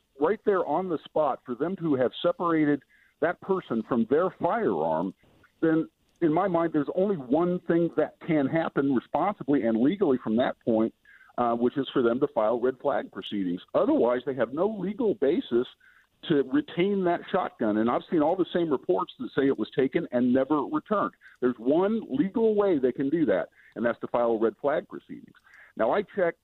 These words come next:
them in the Marion County online court system that I have access to, and I saw no red flag proceeding having been filed.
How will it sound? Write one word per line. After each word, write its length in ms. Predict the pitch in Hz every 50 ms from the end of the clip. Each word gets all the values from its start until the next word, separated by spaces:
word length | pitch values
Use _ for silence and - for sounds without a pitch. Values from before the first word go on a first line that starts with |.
| _ _ -
them 160 | 131 127 127
in 80 | 147 139
the 80 | 131
Marion 240 | 135 139 135 127 127 -
County 240 | - 139 123 117 110
online 400 | - 123 127 120 113 107 104 110
court 280 | - - 196 208 - - - -
system 440 | 110 90 - - - 95 98 104 104
that 80 | - 127
I 120 | 107 135
have 200 | 156 147 107 92
access 380 | 101 95 92 - - 107 92 82 - _ -
to, 220 | 113 101 104 104 - _ _ - - _ _ _ -
and 140 | - 113 127
I 100 | 160 180 - -
saw 180 | 175 147 139
no 560 | 123 131 139 139 139 135 139 135 131 120 127 - -
red 160 | 120 123 120 - -
flag 300 | 131 127 120 117 117 117 -
proceeding 500 | - 113 - - 131 117 113 113 107 104
having 320 | - 131 113 107 107 101
been 200 | 90 - 87 90 - -
filed. 420 | - 185 117 190 147 110 101 -